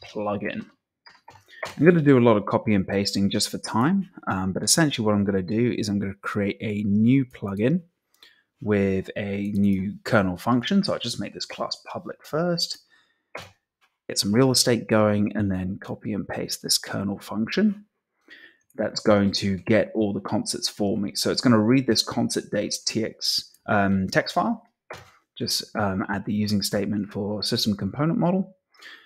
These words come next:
Um, and it's gonna re-, return that content back to the user.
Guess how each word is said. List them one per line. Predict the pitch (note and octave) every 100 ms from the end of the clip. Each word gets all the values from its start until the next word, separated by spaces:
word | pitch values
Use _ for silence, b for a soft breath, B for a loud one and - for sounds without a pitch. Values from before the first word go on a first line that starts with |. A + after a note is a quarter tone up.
| B B -
Um, | G#2+ F#2+ G2+
and | G#2
it's | G2+
gonna | - G2+
re-, | G2 G2
return | A2 G#2 - - G#2 G2
that | -
content | - A2 G2 G2+ G#2 -
back | G2+ -
to | -
the | G2+
user. | G#2 G#2+ G2 - -